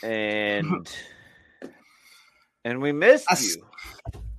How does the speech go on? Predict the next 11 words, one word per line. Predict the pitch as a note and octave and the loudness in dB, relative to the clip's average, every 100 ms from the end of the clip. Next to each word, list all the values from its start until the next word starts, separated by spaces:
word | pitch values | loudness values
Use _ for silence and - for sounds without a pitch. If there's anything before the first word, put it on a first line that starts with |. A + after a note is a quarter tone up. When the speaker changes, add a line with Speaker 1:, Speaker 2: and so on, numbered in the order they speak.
| - | 2
Speaker 2:
I | E3 | 2
appreciate, | E3+ G3+ B3 - | 6 8 8 8
I | F3 | 2
still | - - G3+ | 0 4 6
don't | A3 | 10
have | A3 | 10
any | A#3 C#4 C4 | 10 8 8
internet, | A3+ G#3 G#3 G#3 | 6 8 6 8
but | F#3+ E3+ | 4 2
your | F#3+ | 2
boy | F#3 F#3+ G3+ G#3 | 4 6 6 4